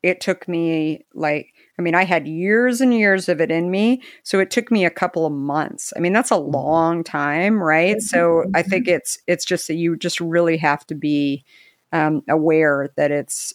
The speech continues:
Speaker 1: um, it may not happen overnight or in one week.
Speaker 2: Right. Exactly. Exactly. So I know that was a little diversion from company culture, but it still talks about how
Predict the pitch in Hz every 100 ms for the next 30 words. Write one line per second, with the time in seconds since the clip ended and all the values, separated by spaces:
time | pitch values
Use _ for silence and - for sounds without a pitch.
0 | 160 147 143 143 _ _ - - 180 180
1 | 165 160 147 - 143 143 147 147 147 143
2 | 143 143 147 147 139 143 - - - _
3 | _ _ _ _ - 139 131 - _ 196
4 | 160 165 143 - 135 - 151 139 135 135
5 | 135 131 135 - - - - 185 190 180
6 | 196 220 220 247 247 190 202 214 214 196
7 | - 175 - 196 - 175 156 - 165 165
8 | 156 147 160 160 156 - - 214 214 214
9 | - 190 185 - 170 165 160 156 - 175
10 | 170 165